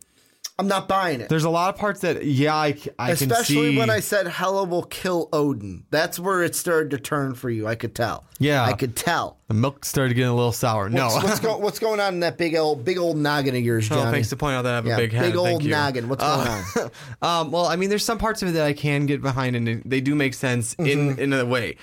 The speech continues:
Speaker 2: I'm still behind that Heimdall has the stone.
Speaker 1: Mm-hmm.
Speaker 2: 'Cause there's a lot of things. Yes, in mythology, and I'm talking about not, not like the, the U-, Marvel Universe mythology.
Speaker 1: Mm-hmm.
Speaker 2: I'm talking about actual, Gr-,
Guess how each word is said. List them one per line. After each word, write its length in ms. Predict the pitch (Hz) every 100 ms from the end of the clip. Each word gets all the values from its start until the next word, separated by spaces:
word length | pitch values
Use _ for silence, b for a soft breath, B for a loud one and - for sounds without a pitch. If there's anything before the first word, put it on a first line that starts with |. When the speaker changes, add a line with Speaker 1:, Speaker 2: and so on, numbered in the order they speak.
| B B -
Speaker 2:
I'm 140 | 147 147
still 600 | - - - 185 190 202
behind 680 | 196 165 185 180 175 165 B B B -
that 280 | 143 147 -
Heimdall 720 | 127 - 170 165 175 160 151
has 380 | 143 139 135 131
the 100 | 131
stone. 720 | - - 135 113 76 - 117 - -
Speaker 1:
Mm-hmm. 340 | 135 139 127 120 B B B B _
Speaker 2:
'Cause 160 | - 175
there's 160 | 180 170
a 60 |
lot 140 | 175 175
of 40 |
things. 240 | 151 120
Yes, 460 | 143 143 151 170 -
in 320 | 147 139 135
mythology, 960 | 139 127 - 127 147 160 120 120 101 92 - _ _ _ -
and 160 | 139
I'm 140 | 135 143
talking 220 | 160 160
about 200 | 160 147
not, 260 | 151 151 131
not 540 | 147 139 143 147 147
like 220 | 156 156
the, 280 | 156 165 165 143
the 460 | 156 156 156 135 - _ -
U-, 300 | - 143 147
Marvel 440 | 151 143 147 156 160
Universe 460 | 180 185 151 135
mythology. 400 | 139 127 135 143
Speaker 1:
Mm-hmm. 80 | 139
Speaker 2:
I'm 60 | 123
talking 180 | 160 156
about 260 | 165 160
actual, 680 | 131 147 147 - 156 151 143
Gr-, 300 | 131 123 135